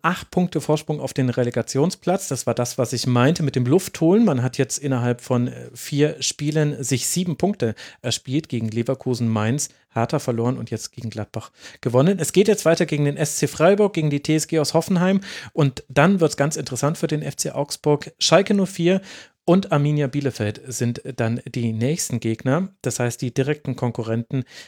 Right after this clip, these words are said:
da kann man sich dann aller Abstiegssorgen entledigen im Fall der Fälle. Vielleicht auch nicht jedes dieser Spiele bitte mit Fünferkette angehen. Einfach als neutraler Beobachter möchte ich das an dieser Stelle sagen. Im vier zwei drei eins ist es noch ein bisschen konstruktiver, was ihr macht manchmal,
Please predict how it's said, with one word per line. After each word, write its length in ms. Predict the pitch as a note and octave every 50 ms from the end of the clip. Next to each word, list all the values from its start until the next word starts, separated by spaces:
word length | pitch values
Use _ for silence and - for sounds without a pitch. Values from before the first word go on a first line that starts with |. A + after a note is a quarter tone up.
| _ -
da 120 | - A#2+
kann 180 | - - - A#2
man 120 | A#2 A#2
sich 180 | A2+ A#2+ - -
dann 180 | B2+ A#2 A#2
aller 320 | A#2 - - A#2 A#2 A#2 A2+
Abstiegssorgen 760 | - - - - B2+ A#2+ - - - B2+ A#2 A#2+ A2 C3 C3
entledigen 760 | - D3 C3 A#2+ - B2+ B2+ D3 G#3 G#3+ F#3 C3 C3 B2+ C3+
im 180 | - C#3 C3+
Fall 300 | B2 - - C3 C3 D3+
der 120 | C#3+ C3 A2+
Fälle. 460 | - - C#3 C3+ C3+ C#3 D#3 G3+ A3 - _ _ _ _ _ _ _ _ _ _ _ _ _ _ _ _ _
Vielleicht 380 | _ - C#3+ C#3+ E3 E3 - -
auch 120 | D3+ C#3+
nicht 120 | D3 C3+
jedes 240 | B2 C3+ C3 D3 C#3
dieser 240 | - C3+ A#2 B2 A2+
Spiele 260 | - - C3+ A#2 A#2+
bitte 220 | - B2 A#2 - A#2
mit 160 | A2+ A2 -
Fünferkette 540 | - A#2 A2 G#2 G#2+ - - A2+ - G#2 -
angehen. 260 | A2 G#2+ G#2+ G#2+ -
Einfach 320 | - C#3+ C#3 - B2 -
als 240 | - C3+ B2 - -
neutraler 400 | B2+ A#2 - - D#3 E3 E3+ D#3
Beobachter 420 | C3+ C3 C#3+ C#3 D3+ C#3+ - C3+
möchte 220 | B2 B2 A#2+ - -
ich 60 | -
das 180 | - A#2+ - A#2+
an 80 | A#2+
dieser 300 | A#2+ B2+ A#2+ - B2 A#2 - _ - - - - - - - -
Stelle 320 | - - B2+ A2+ A#2 G#2
sagen. 360 | G2+ A2 G#2+ A2+ A#2 A#2+ A2+ - _ - - - - - - - - - - _
Im 120 | - C#3 A2+
vier 200 | - D#3 C#3+ D3
zwei 180 | - C3 B2
drei 180 | A2 G#2+ A2+ G#2+
eins 180 | A2+ A2+ A#2
ist 120 | A#2+ A2+ G#2
es 80 | A2
noch 120 | A2 A2 G#2
ein 80 | A#2+
bisschen 340 | - - A2+ - - A#2 G2+
konstruktiver, 800 | - - F#2 - - - G#2+ - - - A#2 G2+ G#2+ G#2 G#2 A2 A2+
was 200 | A#2 A2+ - -
ihr 160 | - B2+ A2+
macht 360 | G#2+ G#2 G2 - - - - - - - -
manchmal, 400 | B2 A2 G#2+ G2+ - - G2 G2